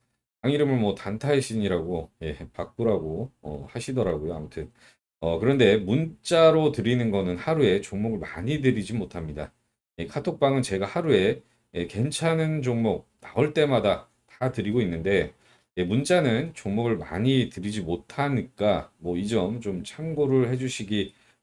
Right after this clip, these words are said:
바라겠고요. 자, 그럼 저와 함께, 예, 단타를 하면서, 어, 수익을 보려면 어떻게 해야 하나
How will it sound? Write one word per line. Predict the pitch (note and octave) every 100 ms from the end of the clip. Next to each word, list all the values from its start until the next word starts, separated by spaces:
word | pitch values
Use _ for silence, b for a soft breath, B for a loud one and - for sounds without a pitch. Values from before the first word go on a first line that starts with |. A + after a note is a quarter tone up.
| _ -
바라겠고요. | A#2+ C3 - D#2+ F#2 A2 - _ _ _ _ _ _ _ _ _ _
자, | A#2
그럼 | C3 E2+
저와 | - A#2+ D3
함께, | D#3+ F3 D3 A#2 A#2+ D3+ - _ -
예, | F2+ F2
단타를 | - A2+ A#2+ D#3+ D#3
하면서, | C#3+ D3 A#2 G2 F2+ G#2 C3+
어, | - E2+
수익을 | E2 C3 C#3 C3
보려면 | F2+ G2 G#2 D#2+
어떻게 | D2+ - D#3+ D#3 C#3+
해야 | B2+ A2+
하나 | G#2+ G#2